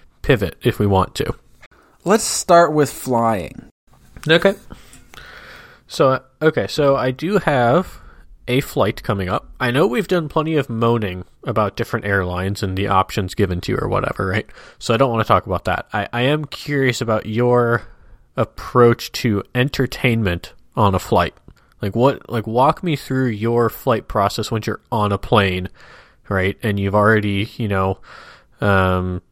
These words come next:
Speaker 1: chatted with the flight attendants and got a really nice compliment on your socks and your sport coat,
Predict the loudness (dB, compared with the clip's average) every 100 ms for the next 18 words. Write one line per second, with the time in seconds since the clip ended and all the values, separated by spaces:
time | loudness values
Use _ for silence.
0 | -14 -2 0 2 0 -2 0 0 0 -4
1 | -6 -4 -4 0 0 -2 _ -6 -2 -2
2 | 0 -2 -2 -4 -2 -2 -4 -2 -4 -2
3 | 0 0 -2 -4 -4 0 0 0 0 0
4 | -2